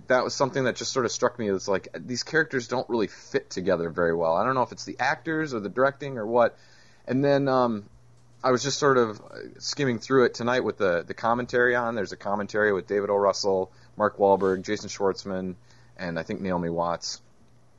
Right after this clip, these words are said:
And there's a scene where Schwartzman is talking about the fact that there's a scene where he has to yell at Dustin Hoffman and get angry with him, and he just couldn't do it. He, he, he worshipped, um,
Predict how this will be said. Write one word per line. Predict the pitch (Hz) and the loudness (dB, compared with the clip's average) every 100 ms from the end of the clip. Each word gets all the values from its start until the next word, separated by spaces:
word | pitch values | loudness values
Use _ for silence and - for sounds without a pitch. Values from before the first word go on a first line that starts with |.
| - | -8
And | 120 | -6
there's | 117 104 | -4 -6
a | |
scene | 101 - 131 123 | -6 -2 0 2
where | 117 107 101 - - - | 4 4 2 -8 -20 -14
Schwartzman | - 135 131 131 123 | -2 2 2 2 -2
is | 104 | -2
talking | - 107 110 110 | 2 2 0 -2
about | 101 98 95 - | 2 4 4 0
the | 110 | -10
fact | - 113 104 - | 0 2 2 2
that | 95 90 | 2 2
there's | 110 95 | -2 -6
a | |
scene | - 143 131 | -6 -4 -2
where | 107 | -2
he | 117 | -2
has | 113 107 | -2 -4
to | 98 | -8
yell | 82 101 107 107 | -4 2 4 4
at | - | 2
Dustin | 104 - 87 | -2 -4 -4
Hoffman | 101 107 - 87 | 0 0 0 -8
and | |
get | 87 - | -10 -8
angry | 113 127 110 | -8 -4 -2
with | 85 85 | -2 -6
him, | 82 | -10
and | - | -10
he | 110 - | -12 -10
just | - - | -10 -10
couldn't | - 127 117 107 | -2 0 0 -4
do | - 104 | -2 0
it. | 78 - - - - - - - - | 0 -4 -20 -20 -20 -20 -20 -20 -6
He, | 110 - 107 98 | -6 -6 -10 -12
he, | 120 | -8
he | 104 110 - | -4 -4 -4
worshipped, | 117 151 - 98 - - - - - - | 0 0 2 -2 -4 -16 -20 -20 -20 -14
um, | 92 92 85 80 | -6 -6 -6 -10